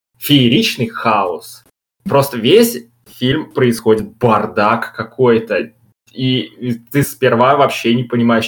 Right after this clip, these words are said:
что происходит, но в какой-то момент начинаешь с этого кайфовать. Но вообще, если мы щас возвращаемся к сюжету, то сюжет примерно такой, что, типа, группа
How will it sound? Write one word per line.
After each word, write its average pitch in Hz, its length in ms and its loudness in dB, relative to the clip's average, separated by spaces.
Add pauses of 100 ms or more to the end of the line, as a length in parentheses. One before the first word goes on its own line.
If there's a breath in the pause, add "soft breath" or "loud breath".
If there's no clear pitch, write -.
что 117 200 -2
происходит, 110 840 -2
но - 60 -4
в - 60 -16
какой-то 123 360 -2
момент 120 200 -2
начинаешь 92 520 -12
с - 80 -12
этого 95 240 -10
кайфовать. 90 580 -14 (540 loud breath)
Но 110 400 0 (160)
вообще, 214 540 2 (140)
если 117 300 -2
мы 104 100 0
щас 104 300 -2
возвращаемся 98 600 -6
к - 80 -20
сюжету, 170 560 0
то 98 120 -2
сюжет 113 380 0
примерно 113 480 2
такой, 120 300 0
что, - 160 -4
типа, 104 720 2
группа 131 400 2